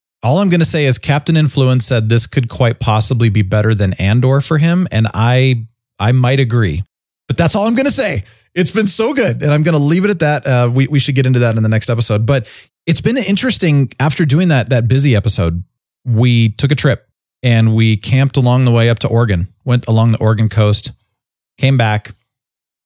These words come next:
and I felt, it was the weirdest thing. I had almost a little bit of a guilt fa-, factor after releasing that episode. I was like, "Should I have done that?" I feel like I was judgy.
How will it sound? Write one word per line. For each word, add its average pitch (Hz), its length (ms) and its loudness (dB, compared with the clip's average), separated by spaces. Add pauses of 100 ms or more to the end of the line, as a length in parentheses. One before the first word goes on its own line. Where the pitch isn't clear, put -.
(120)
and 123 320 2
I 143 160 -2
felt, 175 360 -4
it 160 40 2
was 139 100 2
the 143 60 2
weirdest 170 240 0
thing. 170 100 0
I 123 60 2
had 143 140 2
almost 208 200 -2
a 175 40 -2
little 160 100 0
bit 147 100 0
of 131 80 2
a 113 60 0
guilt 131 320 -2
fa-, 113 280 -2 (120)
factor 110 420 0
after 107 260 0
releasing 117 380 2
that 107 120 2
episode. 110 260 0
I - 20 0
was 101 80 0
like, 95 140 -2
"Should - 180 0
I 82 40 -2
have 107 220 2
done 98 200 2
that?" 135 260 -2
I 110 140 0
feel 156 240 0
like 147 180 0
I 113 60 2
was 104 180 0
judgy. 107 520 -2